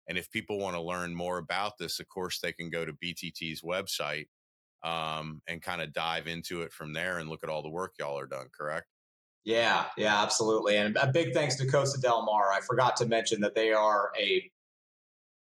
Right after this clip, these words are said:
Speaker 2: partner from the beginning on this project. They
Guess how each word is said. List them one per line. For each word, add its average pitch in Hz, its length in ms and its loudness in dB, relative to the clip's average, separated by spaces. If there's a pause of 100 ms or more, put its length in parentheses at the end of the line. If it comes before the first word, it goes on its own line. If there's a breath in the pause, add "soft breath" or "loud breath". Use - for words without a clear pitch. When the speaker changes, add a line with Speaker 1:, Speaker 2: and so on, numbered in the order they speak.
(180)
Speaker 2:
partner 151 640 4
from 131 180 6
the 127 60 4
beginning 127 460 4
on 110 160 2
this 107 200 4
project. 98 720 4 (440)
They 117 100 2